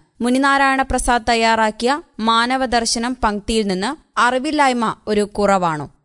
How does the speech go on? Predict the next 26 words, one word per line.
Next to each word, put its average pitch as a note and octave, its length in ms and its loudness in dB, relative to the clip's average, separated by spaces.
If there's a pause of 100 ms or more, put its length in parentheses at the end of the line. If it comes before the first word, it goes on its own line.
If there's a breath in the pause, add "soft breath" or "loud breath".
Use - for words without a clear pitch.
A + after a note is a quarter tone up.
(100)
നാരായണ D4 480 2
ഗുരുകുലത്തിന്റെ C4+ 840 0
ഒരു A#3 140 2
അഭ്യുദയകാംക്ഷി A3+ 1120 0
ഒരു G#3 220 0
കത്തെഴുതി A3 640 0
അയച്ചിരിക്കുന്നു. F3 600 -2 (200)
കഴിഞ്ഞ C#4 340 2
ഗുരുകുല D4 400 0
കൺവെൻഷനിൽ B3+ 640 -2 (120)
ആദ്യമായി A#3+ 520 0
പങ്കെടുത്തയാളാണ്. G#3 920 0 (140)
നടരാജ G#3+ 460 2
ഗുരുവിനെയും A3+ 540 0
ഗുരു A#3 220 0
നിത്യചൈതന്യയെയും A#3 1300 0
പോലെ B3 280 4
ജാതി B3+ 400 0
മതങ്ങൾക്ക് C4+ 500 0
അതീതവും A#3 480 -2
ശാസ്ത്രീയവുമായ B3 880 0
ചിന്താ A#3+ 380 0
പാരമ്പര്യവും A3+ 720 0
ഇപ്പോഴും A#3+ 420 2
തുടർന്നു A#3 340 -2
പോകുന്നതിൽ A#3 560 0